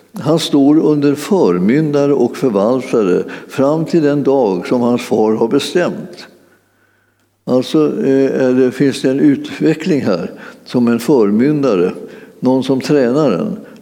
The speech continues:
Någon, och en förvaltare som, eh, eh, har hand om ens, eh, ägodelar och re-, resurser och, eh, ser till att de är, blir väl förvaltade. Så, eh, kommer det en dag,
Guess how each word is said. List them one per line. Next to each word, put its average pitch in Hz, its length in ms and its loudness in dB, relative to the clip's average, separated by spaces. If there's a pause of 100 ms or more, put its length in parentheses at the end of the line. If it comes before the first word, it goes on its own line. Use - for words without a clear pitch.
Någon, 123 760 0
och 123 280 -2
en 123 120 0
förvaltare 127 800 0 (420)
som, 120 280 0
eh, 117 420 0
eh, 117 640 0 (180)
har - 300 -4
hand 151 360 -4
om 127 140 0
ens, 123 240 -4
eh, 117 800 -2
ägodelar 123 580 2
och 113 140 4
re-, 120 380 2
resurser 123 540 -2 (100)
och, - 500 -6
eh, 135 600 0
ser - 200 -2
till 151 320 2
att 117 200 -2
de 117 360 -2
är, 113 200 2 (300)
blir 143 320 2
väl 139 360 2
förvaltade. 127 760 0
Så, 156 520 0
eh, 139 280 0
kommer 147 320 0
det 156 120 2
en 131 180 0
dag, 107 340 0